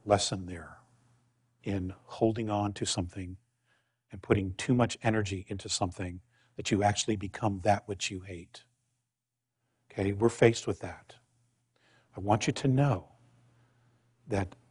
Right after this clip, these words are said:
there is not a single benevolent extraterrestrial race up there, the Andromedans at all,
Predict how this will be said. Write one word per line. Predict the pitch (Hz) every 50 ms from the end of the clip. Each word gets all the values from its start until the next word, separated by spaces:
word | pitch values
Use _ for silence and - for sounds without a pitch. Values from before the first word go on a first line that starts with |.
| _ _ _ _ _
there | - 107 101
is | 90 107
not | 107 101 98
a | 95
single | - - - 143 135 147 143 135 120 -
benevolent | - 110 110 120 123 127 113 107 101 -
extraterrestrial | 123 113 - - - - - 120 107 - - 113 104 101
race | 101 104 104 - -
up | - - -
there, | 98 90 90
the | 90 92
Andromedans | 92 92 95 101 104 110 120 113 120 120 117 113 - - _ _ _ _
at | - 117 117
all, | - 113 107 107 104 95 87 87 - - _